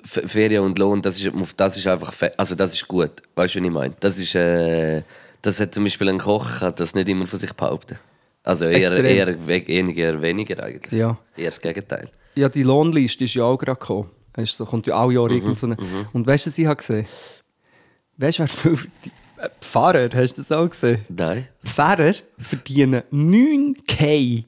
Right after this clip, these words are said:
Speaker 2: <laughs> Neuntausend Stutz im Monat. Und dazu,
Speaker 1: Krass.
Speaker 2: dazu kommt noch, dass wenn du Pfarrer bist, wohnst du im Pfarrhaus. Und das Pfarrhaus ist immer sehr ein schönes,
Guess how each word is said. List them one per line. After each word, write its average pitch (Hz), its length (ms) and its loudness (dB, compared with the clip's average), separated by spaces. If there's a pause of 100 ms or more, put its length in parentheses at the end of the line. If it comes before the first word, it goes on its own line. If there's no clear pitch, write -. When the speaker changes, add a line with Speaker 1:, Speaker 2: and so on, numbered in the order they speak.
(400)
Speaker 2:
<laughs> - 460 -16
Neuntausend 262 600 6
Stutz - 280 2
im 202 120 2
Monat. 165 240 4
Und 156 200 2
dazu, 247 360 2
Speaker 1:
Krass. 202 260 6 (260)
Speaker 2:
dazu 190 320 2
kommt 208 240 2
noch, 120 180 2
dass 135 160 -2
wenn 120 120 0
du 131 100 -4
Pfarrer 165 380 0
bist, - 420 -6 (580)
wohnst 120 480 0
du 135 60 2
im 110 180 -4
Pfarrhaus. 127 580 0
Und 113 180 -8
das - 80 -14
Pfarrhaus 143 600 0
ist - 300 -8
immer 143 320 2
sehr 117 320 -2
ein 104 80 -4
schönes, 120 640 -2